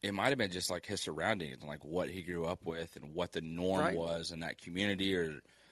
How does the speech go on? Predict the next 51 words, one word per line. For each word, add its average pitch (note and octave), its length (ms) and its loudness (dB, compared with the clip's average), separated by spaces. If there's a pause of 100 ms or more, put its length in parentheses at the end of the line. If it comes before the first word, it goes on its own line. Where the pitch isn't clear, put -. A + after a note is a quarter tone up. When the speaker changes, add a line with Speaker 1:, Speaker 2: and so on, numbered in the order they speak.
(140)
Speaker 1:
the E2+ 100 -6
culture G2 400 4
of E2 100 2
where F2 200 6
he F2+ 160 -2
grew E2 300 -4
up. F2+ 260 2 (640)
And E2 120 -8
it's E2 180 -4
like, C2 240 -4
"I G2 180 4
probably F2 560 0
should F#2 260 2
have E2+ 160 0
been F#2 320 -2
in F#2 200 -2
a F2+ 40 -4
mess F#2 400 -4
or D2+ 80 -6
should F2+ 220 -2
not E2+ 180 0
be F#2 140 0
this F2+ 140 -2
type F2+ 140 -6
of F2 100 -16
person, F2+ 340 -2
but - 120 -8
I D2 80 -2
was D#2 160 -6
able E2 240 -4
to D#2+ 80 -4
be, E2 480 -6 (480)
you E2 120 0
know, D2+ 200 -2 (140)
willful G2 520 4
enough F#2 320 0
and D2+ 220 -8
disciplined F#2 400 0
enough F2 180 -2
to D#2+ 80 -8
get F2 160 -2
myself E2 360 -2
out G2+ 180 2
of D#2 100 -6
it, D#2+ 200 -4
and D#2 180 -6
now F2 200 4
look E2 200 -6
at C#2 120 -6
who F2 100 -8
I C2+ 260 -10